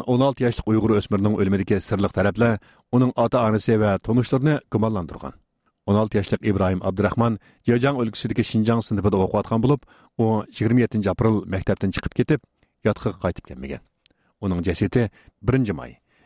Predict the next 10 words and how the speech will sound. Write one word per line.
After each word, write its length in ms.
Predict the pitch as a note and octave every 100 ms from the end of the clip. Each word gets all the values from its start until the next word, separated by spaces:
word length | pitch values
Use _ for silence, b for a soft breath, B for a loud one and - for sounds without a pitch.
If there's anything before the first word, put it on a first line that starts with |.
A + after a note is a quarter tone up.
| -
ya'ni 200 | A2 B2+ C3
o'ttizinchi 300 | C3 C#3+ C3+
aprel 180 | A#2+ A#2 A#2
Urumchi 240 | A#2 B2+ A#2
vokzalidagi 420 | G#2+ G#2+ G2 -
portlashdan 440 | G2 F#2+ G2 - A2 G2
bir 100 | F#2+ -
kun 120 | G#2+ -
keyin 220 | C3 A#2+ b b b
qo'shni 240 | C#3 D3